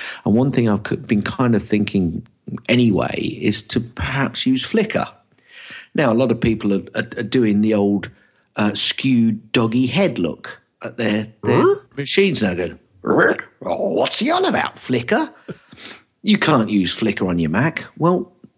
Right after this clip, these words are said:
Speaker 1: no, you can't, but there are one or two applications which will, uh, they will easily upload your photos and allow you to do a certain amount of manipulation on the Mac. Now, I already have a number of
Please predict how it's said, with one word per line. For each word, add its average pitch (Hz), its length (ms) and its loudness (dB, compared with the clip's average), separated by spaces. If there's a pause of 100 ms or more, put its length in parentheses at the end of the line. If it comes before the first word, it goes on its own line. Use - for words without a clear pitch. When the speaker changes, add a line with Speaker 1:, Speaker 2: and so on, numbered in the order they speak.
(100)
Speaker 1:
no, 165 160 0
you 247 200 2
can't, 175 500 -2
but 117 140 -8
there 151 180 2
are 220 160 2
one 208 180 0
or 160 60 -2
two 160 240 0
applications 131 920 -2
which - 260 -2
will, 110 280 4 (680)
uh, 120 440 0
they 135 320 0
will 135 340 -2
easily 160 640 0
upload 147 600 0
your 104 120 2
photos 76 680 -2
and 110 160 -2
allow 120 440 2
you 131 180 2
to 113 140 -4
do 101 160 2
a 98 60 2
certain 98 360 0
amount 90 300 0
of 85 120 -8
manipulation 92 880 0
on 80 180 -2
the 73 80 -4
Mac. 71 360 -4
Now, 104 280 4 (340)
I 160 160 2
already 127 360 2
have 110 580 -2 (180)
a 107 80 -2
number 113 560 0
of 92 420 -4